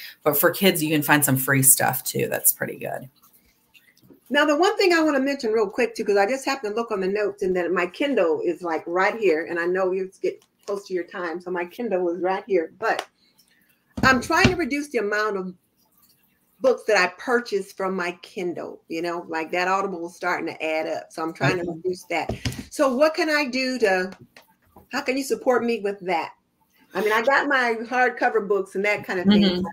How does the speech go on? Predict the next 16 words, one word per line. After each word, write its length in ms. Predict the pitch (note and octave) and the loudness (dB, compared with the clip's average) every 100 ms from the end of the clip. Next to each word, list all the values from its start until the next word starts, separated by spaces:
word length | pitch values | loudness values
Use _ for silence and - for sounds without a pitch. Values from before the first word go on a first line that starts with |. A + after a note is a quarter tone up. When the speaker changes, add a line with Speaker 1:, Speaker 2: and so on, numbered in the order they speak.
| - | -2
Speaker 2:
I 40 | - | -2
also 260 | - D4+ C4 | -4 -4 -4
like 320 | B3+ B3 A#3 | 0 -2 -2
my 560 | A3+ A3+ A3 A3 A#3 - | -4 -2 -2 -2 -6 0
Speaker 1:
Well, 160 | F#3+ G#3+ | 6 10
that's 240 | C#4+ D4+ | 10 10
where 80 | D4 | 10
you 80 | C4 | 10
wanna 160 | A#3 | 10
go 120 | G3+ F3 | 10 8
to 80 | |
Libby 320 | E3+ F#3+ F#3+ D#3 | 8 6 6 4
and 120 | D3+ | 4
Hoopla. 600 | G#3 G#3+ D#3 - C#3+ C3 - _ - - _ _ _ - - _ _ - | 2 0 0 -2 -4 -12 -20 _ -20 -20 _ _ _ -12 -12 _ _ -4
And, 160 | D#3 - | -4 2
and, 340 | E3+ E3+ C#3+ | 2 2 -2